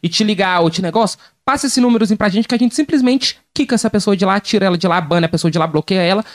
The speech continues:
por não ter disciplina, porque o grupo lá é pra ter disciplina simplesmente pra receber as notificações. Então, se caso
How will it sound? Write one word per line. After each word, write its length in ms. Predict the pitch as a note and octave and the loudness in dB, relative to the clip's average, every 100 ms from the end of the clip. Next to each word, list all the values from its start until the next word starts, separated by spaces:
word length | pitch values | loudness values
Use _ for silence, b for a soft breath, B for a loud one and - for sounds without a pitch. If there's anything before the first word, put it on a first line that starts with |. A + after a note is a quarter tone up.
| B | B
por 120 | A#3 | 0
não 120 | A#3 A3+ | 2 2
ter 120 | A3 | -2
disciplina, 460 | - B3+ - C#3 | 0 -2 0 0
porque 240 | A#2+ C#3+ D#3+ | 0 -4 -2
o 60 | |
grupo 240 | C#3+ E3 E3+ | 0 0 0
lá 60 | D3+ | -2
é 40 | |
pra 120 | E3+ | -2
ter 100 | E3+ | -4
disciplina 460 | E3+ - G3 F#3+ G3 | -4 -4 -4 -2 -2
simplesmente 520 | G3+ G3 F#3 F3+ - | -2 -4 -2 -2 -2
pra 240 | - F#3+ G3+ B - | -2 -2 -4 B -10
receber 280 | E3+ E3+ | -6 -2
as 80 | E3+ | 0
notificações. 580 | F3 E3 - G3 - A#2+ | -2 -4 -6 -6 -2 -4
Então, 180 | C3+ F3+ | -2 -2
se 120 | F3+ | -2
caso 360 | - F#3 D3+ | -2 -2 -2